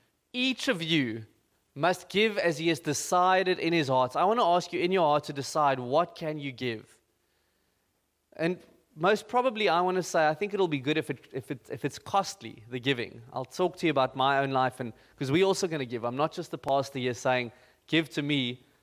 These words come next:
and I'm not gonna give. I'm gonna give, yeah. Not reluctantly or under compulsion. Like, none of you are under compulsion to give. I'm asking, I'm not saying.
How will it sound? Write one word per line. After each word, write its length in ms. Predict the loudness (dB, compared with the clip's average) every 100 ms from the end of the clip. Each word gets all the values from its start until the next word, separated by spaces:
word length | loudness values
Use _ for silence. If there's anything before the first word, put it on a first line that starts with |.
| -8
and 140 | 0
I'm 120 | 2
not 160 | 2 0
gonna 160 | -2 -4
give. 240 | -4 -2
I'm 220 | 0 2 2
gonna 180 | 0
give, 280 | 0 -2 -4
yeah. 260 | -4 -6 -6 -14 _ _ _ _ _ _ _ _ -2
Not 300 | 2 2 4
reluctantly 720 | 4 4 4 0 -2 2 4
or 120 | 4
under 140 | 2
compulsion. 600 | 0 -2 2 0 0 -4
Like, 180 | -4 -4
none 360 | -4 0 2 2
of 120 | 2
you 120 | 4
are 100 | 4
under 120 | 4
compulsion 520 | 0 -2 0 -2 -2 -8
to 100 | -6
give. 240 | -6 0
I'm 220 | 0 0
asking, 440 | 2 2 0 -6 -8
I'm 120 | -2
not 180 | -2 -2
saying. 560 | 0 0 0 -6 -14